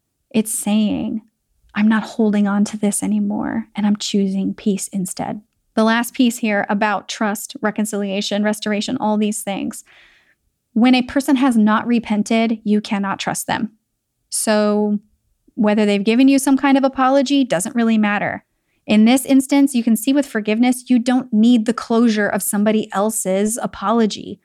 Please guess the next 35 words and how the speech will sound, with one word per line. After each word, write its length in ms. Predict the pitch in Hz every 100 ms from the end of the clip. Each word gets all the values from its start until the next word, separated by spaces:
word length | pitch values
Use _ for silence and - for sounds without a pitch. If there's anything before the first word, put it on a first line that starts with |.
| _
The 80 | 226
closure 520 | - - 262 294 285
is 220 | - 214
in 160 | 220 196
God's 400 | 185 202 226 208 -
peace 460 | - 208 185 - -
for 180 | 202 190
you 480 | 196 202 196 196 - _ _ _ _ -
in 520 | 214 196 202 196 208 _
choosing 360 | - 233 226 220
to 140 | -
walk 320 | 202 196 190
away 540 | 202 196 185 180 185 - _ _ _ _
from 400 | - 214 202 196
the 100 | 202
vengeance 760 | 202 208 196 170 - - - _ _ _ -
and 120 | 202
the 140 | 196
anger 460 | 196 202 190 160 -
and 140 | 202
the 60 | 190
bitterness 460 | 196 190 190 175 -
and 180 | 202 196
to 420 | - 196 196 196 _ _ _
give 160 | 214 214
yourself 640 | 208 - 202 190 - - -
a 80 | 202
place 600 | - 208 185 - - - _ _
for 260 | - 208 196
his 240 | 226 208
peace 320 | - 285 285
to 140 | - -
rest 360 | 208 190 -
within 300 | 196 185 196
you. 240 | 190 180